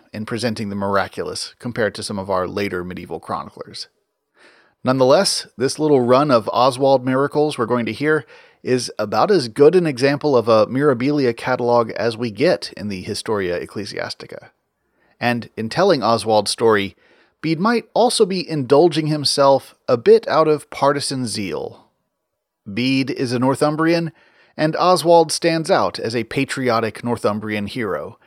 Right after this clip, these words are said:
so that might explain him reveling in these proofs of Oswald's sanctity and specialness. Oswald had died only about ninety years before Bede is writing about him. His reign is a bit too far back to still be in living memory for Bede,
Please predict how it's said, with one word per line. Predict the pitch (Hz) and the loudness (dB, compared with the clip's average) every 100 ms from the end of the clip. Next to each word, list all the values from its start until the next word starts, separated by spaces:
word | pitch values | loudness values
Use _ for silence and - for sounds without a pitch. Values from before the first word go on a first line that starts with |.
| _ _ - | _ _ -6
so | - 101 92 - - | 0 2 0 -6 -6
that | 127 113 | -2 -2
might | 120 113 | -2 -4
explain | 95 - 107 98 | -6 -6 -6 -6
him | 104 95 - 110 | -8 -12 -12 -4
reveling | 123 110 104 98 90 | -2 -2 -2 -4 -6
in | 85 98 | -10 -10
these | 95 - | -10 -10
proofs | - 98 92 - | -6 -6 -6 -8
of | 90 90 | -8 -8
Oswald's | 92 92 90 92 87 - | -6 -6 -6 -6 -6 -6
sanctity | - 95 - - 85 | -8 -8 -12 -16 -16
and | - - | -16 -16
specialness. | - - - - - - - _ _ _ _ _ _ _ _ _ _ _ _ _ - | -12 -12 -12 -14 -18 -18 -20 _ _ _ _ _ _ _ _ _ _ _ _ _ -2
Oswald | 104 214 202 175 | 0 2 2 2
had | 139 120 | 2 0
died | 143 147 107 98 - | 2 2 0 -2 -4
only | 147 226 196 | -2 0 2
about | 131 147 - | 2 2 0
ninety | 120 127 160 147 | -2 0 0 -2
years | 120 123 123 95 92 | -4 0 0 0 -4
before | - 104 117 107 | -8 -2 2 2
Bede | 92 110 113 95 | 0 -4 -4 -4
is | 90 107 | -6 0
writing | 131 104 76 | 0 0 -4
about | 82 82 | -8 -10
him. | - - - _ _ _ _ | -10 -16 -20 _ _ _ _
His | - 123 147 | -6 -2 2
reign | 170 160 - | 2 0 -4
is | 123 | 0
a | 123 | 0
bit | 117 240 262 - | 0 -2 -2 -4
too | - 220 | -2 -2
far | 196 185 180 | 0 2 4
back | 151 156 185 - - | 4 4 2 -2 -12
to | - | -6
still | 143 160 151 | -4 0 2
be | 147 135 120 | 2 0 0
in | 113 110 | -2 2
living | 160 147 113 | 2 2 0
memory | 107 107 101 95 | -2 -2 -4 -6
for | - | -8
Bede, | 98 107 107 | -4 -2 -4